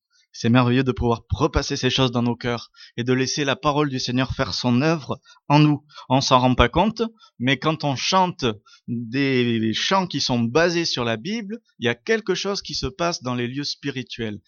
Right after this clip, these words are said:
et qui se passe aussi au fond de notre cœur. Ça, nous le savons parce que la Bible nous le dit, la parole de Dieu, elle est vivante et efficace. Regardez le psaume vingt-trois, cantique de David,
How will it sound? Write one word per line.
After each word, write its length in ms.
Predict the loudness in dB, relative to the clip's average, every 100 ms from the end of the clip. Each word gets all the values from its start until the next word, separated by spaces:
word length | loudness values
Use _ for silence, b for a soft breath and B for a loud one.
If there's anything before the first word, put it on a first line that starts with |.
| b
et 180 | -4 -4
qui 140 | -6 -10
se 140 | -8
passe 260 | -6 -6 -8
aussi 300 | -8 -2 -2
au 100 | -2
fond 360 | -4 -4 -2
de 100 | 0
notre 320 | 0 0 -2
cœur. 380 | -2 0 -2 -4 B B B -12
Ça, 260 | -2 0
nous 120 | 2 2
le 100 | 0
savons 380 | 0 0 -2
parce 200 | -4 -10
que 120 | -6 -4
la 260 | -4 -6 -8
Bible 340 | -8 -6 -2
nous 140 | -2 0
le 100 | -2
dit, 220 | -4 -6
la 140 | -8
parole 320 | -4 -2 0 0
de 80 |
Dieu, 160 | 0 2
elle 100 | 4
est 160 | 2 -2 b b
vivante 400 | 0 4 4 4
et 80 | 2
efficace. 680 | 0 -2 0 0 0 -2 b b b
Regardez 380 | 0 4 4 4
le 80 | 2
psaume 240 | 4 6
vingt-trois, 500 | 6 4 6 4 4 -4 _ -2
cantique 320 | 0 0 2
de 80 | 4
David, 540 | 4 4 2 0 -4